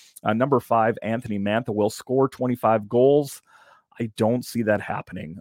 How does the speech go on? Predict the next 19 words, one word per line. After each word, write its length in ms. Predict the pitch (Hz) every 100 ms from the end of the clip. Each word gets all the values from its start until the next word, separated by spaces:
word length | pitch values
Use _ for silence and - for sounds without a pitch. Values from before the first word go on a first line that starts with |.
| -
Um, 480 | 101 101 95 95 -
so 160 | -
some 220 | 98 120 120
of 60 |
these 200 | 117 110
I 100 | 95
can 160 | 101 104
kinda 240 | - 104
brush 420 | 95 107 104 -
through. 340 | - 110 110 107 - - - -
Again, 260 | 113 95 90
Anthony 320 | 117 135 135
Mantha 320 | 117 117 107
scoring 280 | - 117 110
twenty-five 500 | - 113 110 101 101
goals 240 | 101 104
would 100 | 101
be 120 | 98
great. 400 | - 107 110 110